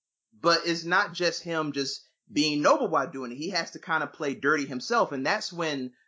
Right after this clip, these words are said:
the story changes gears towards the middle half. Like, it becomes not just a drama, but it becomes a thriller. And that's what really had me going. That's what kept my attention. You know, the second half is all where you're kinda on the side of this guy and you're hoping that he escapes and he makes it out of this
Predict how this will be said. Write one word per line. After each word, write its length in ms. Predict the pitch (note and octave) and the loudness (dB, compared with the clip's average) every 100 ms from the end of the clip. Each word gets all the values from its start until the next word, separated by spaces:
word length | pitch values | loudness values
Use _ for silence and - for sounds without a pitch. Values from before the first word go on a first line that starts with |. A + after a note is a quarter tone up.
| - | -10
the 60 | C#3+ | -8
story 360 | - E3+ D#3+ | -2 4 2
changes 460 | - D3+ C#3+ B2+ - | 2 -2 -2 -2 -8
gears 500 | - D4 F#3+ A2+ - | -2 4 4 4 0
towards 260 | D#3 C3+ | 0 0
the 60 | C3+ | 0
middle 220 | C3 A#2+ | 0 0
half. 320 | - E3 C#3+ | 2 2 4
Like, 120 | C3+ C3+ | 2 -2
it 120 | C3+ | -4
becomes 440 | - G#3+ A3 G#3 | -6 0 2 0
not 220 | E3 F#3 | 0 -2
just 160 | F#3 F3 | -2 -10
a 80 | B2+ | -8
drama, 460 | C3+ E3 D3+ G2 - _ - | 2 2 2 -2 -8 _ 0
but 100 | F3+ | 0
it 80 | |
becomes 300 | F#3 G#3+ G3 | 0 -4 -4
a 60 | C#3 | -4
thriller. 500 | A2+ E3+ E3 G2+ G#2+ _ _ _ - | -2 2 2 0 -14 _ _ _ -4
And 220 | D3+ C#3+ | -2 2
that's 340 | F3+ - - | 4 2 -2
what 240 | F3 F3 D#3+ - _ _ G#2+ | 0 2 2 -2 _ _ -8
really 360 | D3 E3+ E3+ | -4 0 0
had 260 | D#3+ D#3+ D3+ | 2 0 0
me 80 | D3+ | -2
going. 240 | D#3 F#3 | 0 2
That's 140 | E3+ | 0
what 100 | F3 | -2
kept 160 | E3 F#3 | -4 -4
my 200 | D#3+ D#3 | 2 2
attention. 520 | D3 G#3+ A3+ D#3+ G2+ - - - | 2 0 -2 -2 -10 -12 -20 -14
You 80 | C#3 | 0
know, 140 | D3 C3+ | 4 4
the 80 | |
second 320 | C3 F#3+ F3+ D#3 | 4 2 2 0
half 360 | E3+ F#3 F#3+ | 0 0 2
is 180 | D#3 - | -4 -4
all 640 | C#3 E3 F3+ E3+ D#3 C3+ - | 4 6 8 6 4 0 -6
where 360 | C#3+ D3+ C#3+ - | -4 -2 -4 -10
you're 140 | C3+ D3 | -6 -4
kinda 320 | F#3 G3+ G3+ | 4 4 4
on 200 | D#3 D3+ | 2 0
the 80 | C3+ | 0
side 320 | E3+ E3 D#3 | 4 4 4
of 80 | C#3 | 0
this 160 | C3+ | -6
guy 380 | - C#3 C3+ B2+ | 0 2 4 2
and 260 | A2 B2+ C3 | 0 -4 -2
you're 120 | B2+ | -2
hoping 360 | D#3+ E3 D#3+ | 0 0 0
that 160 | C#3 A#2+ | -2 -2
he 180 | D3 C#3+ | 0 0
escapes 500 | C3 - D3 C#3+ - | 0 0 0 0 -2
and 80 | B2+ | -6
he 160 | C3+ | 0
makes 300 | B2 C3+ D3 | 2 2 2
it 80 | C#3 | 2
out 160 | C#3 C3 | 4 4
of 60 | |
this 240 | B2 - | 0 -6